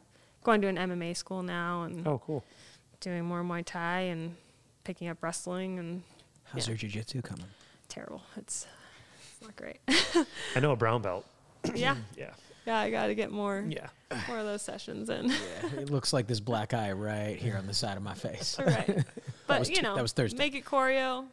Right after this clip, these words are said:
Speaker 2: Yeah.
Speaker 1: It'll be great. I'll, I'll win every time.
Speaker 2: What's something you'd give advice? What's, well, that's something.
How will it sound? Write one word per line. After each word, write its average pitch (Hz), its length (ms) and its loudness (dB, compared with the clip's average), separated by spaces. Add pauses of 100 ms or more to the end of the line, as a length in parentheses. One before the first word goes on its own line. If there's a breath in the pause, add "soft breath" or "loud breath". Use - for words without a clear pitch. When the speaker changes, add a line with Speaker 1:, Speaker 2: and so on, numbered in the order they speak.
Speaker 2:
Yeah. 135 240 4
Speaker 1:
It'll 220 140 2
be 214 100 -2
great. 190 180 -6
I'll, 185 220 -2 (140)
I'll 185 160 2
win 185 160 2
every - 160 -4
time. - 260 -8 (220)
Speaker 2:
What's 143 260 8
something 156 240 6
you'd 139 220 6
give 139 220 4
advice? 117 520 0
What's, 131 300 -2
well, 98 160 -2
that's 95 240 -4
something. - 200 -8